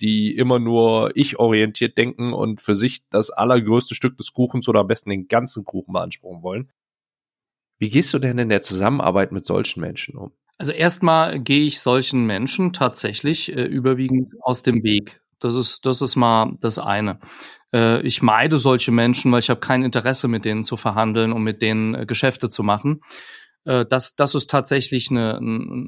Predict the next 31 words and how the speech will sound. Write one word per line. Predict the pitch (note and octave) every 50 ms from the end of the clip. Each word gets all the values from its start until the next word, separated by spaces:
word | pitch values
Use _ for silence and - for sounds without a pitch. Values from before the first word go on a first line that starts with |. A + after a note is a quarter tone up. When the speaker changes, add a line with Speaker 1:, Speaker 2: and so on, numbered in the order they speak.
| - C3
Speaker 2:
ein | B2+
Luxusthema, | D#3 D#3 - - C#3+ B2+ - - C3 C3 B2 B2 A#2+ A#2+ A#2+ B2 - - -
dass | - B2 -
ich | - A#2 -
da | - A2 A2+ - - - C3+
gerne | A#2+ C3+ B2+ C3+ D3+ D3+ C3
drauf | - - A#2+ A#2 -
verzichte. | B2 A2+ - - B2+ A2+ - - - - - - - - - -
Jetzt | C#3+ C3+ - -
könnte | - E3+ G3 G3+
es | -
aber | F3+ D3+ D3+
ja | D3 C#3 C3+
sein, | B2 - B2+ B2+ C#3 D3 D3
dass | B2+ C3 B2+ -
ich, | - C#3+ C3+ - - - -
äh, | C3 A#2+ A#2+ A#2 A#2 B2+
für | - - - C#3+
einen | C3 C3 B2 A#2 A#2 A#2 -
Mandanten | - A#2+ A2+ A2+ G#2 G#2 B2+ D3 - - A#2 A2
mit | G#2+ G#2
so | - - A#2
jemandem | A2+ A#2 A2+ A2+ A2 A2 G2+
verhandeln | - A#2+ G#2+ A2 A2 G#2+ A2 G#2+ G#2+
muss. | G#2+ A2+ A2+ - - - _ _ _ _ _ _ _ _ -
Speaker 1:
Mhm. | - F#2 E2 F#2+ A2 C3+ - _ _
Speaker 2:
Und | - B2+ A#2 A#2+
da | A#2 C3+ D3+
gibt | - - - D3+ - - -
es, | D3 C#3 C3 - - - - - _ _ _ _
äh, | -